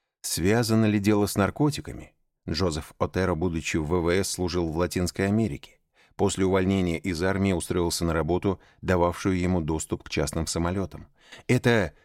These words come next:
привлекло внимание детективов. Может,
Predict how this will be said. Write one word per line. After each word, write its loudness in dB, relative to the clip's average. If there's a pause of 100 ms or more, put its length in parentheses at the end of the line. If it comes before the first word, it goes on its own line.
(120)
привлекло 4
внимание 4
детективов. -6 (580)
Может, 2